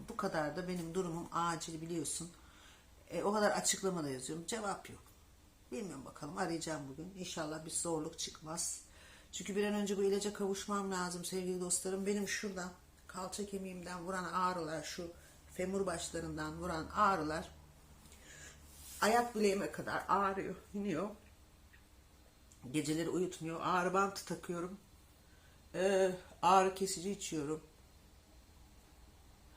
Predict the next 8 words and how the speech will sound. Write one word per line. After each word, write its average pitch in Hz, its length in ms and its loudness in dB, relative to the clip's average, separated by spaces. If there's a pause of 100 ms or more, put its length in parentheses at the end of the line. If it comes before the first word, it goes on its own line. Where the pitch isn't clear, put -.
(340)
Gece 202 280 6
hiç 208 140 -2
uyumuyorum. 202 560 2 (1400)
Sıkılıyorum 233 640 0
yani 185 280 -4
artık - 360 -10
çok 233 180 -8
sıkıldım. 220 500 -6